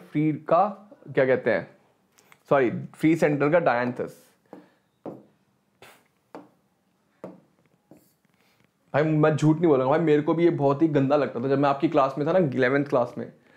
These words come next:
मुझे इनके एग्जांपल्स बहुत ही सड़े हुए लगते थे। <laughs> ठीक है,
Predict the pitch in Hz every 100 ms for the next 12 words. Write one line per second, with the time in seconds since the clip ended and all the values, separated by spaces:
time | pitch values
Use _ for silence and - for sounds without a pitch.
0 | - _ 143 143 180 185 196 160 151 147
1 | 175 185 - 151 143 190 - 143 151 147
2 | 110 120 117 - - - 160 - - -
3 | 160 175